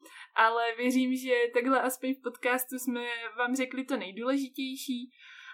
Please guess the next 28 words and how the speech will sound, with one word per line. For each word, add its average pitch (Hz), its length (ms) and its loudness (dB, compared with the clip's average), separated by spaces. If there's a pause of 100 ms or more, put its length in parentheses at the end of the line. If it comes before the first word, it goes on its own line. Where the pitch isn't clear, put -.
A 226 180 8
pokud 254 260 0
byste 269 260 -2
měli 269 200 2
nějaký 269 260 -2
dotazy, 277 540 0
tak 277 100 0 (100)
určitě 233 420 -8
můžete 233 440 -4
psát, 214 600 2
rádi 208 400 -6
vám 214 140 -12
na 214 80 -16
ně 220 160 -18
případně 220 460 -10
ještě 226 280 -6
odpovíme. 190 500 -12 (640)
Tak 262 180 -10
jo, 269 160 4
Vláďo, 254 340 6
já 220 320 -2
ti 247 80 -6
děkuju, 269 380 -2
že 294 80 2
jsi 285 320 0
udělal 262 240 6
dneska 269 320 2
čas 285 440 0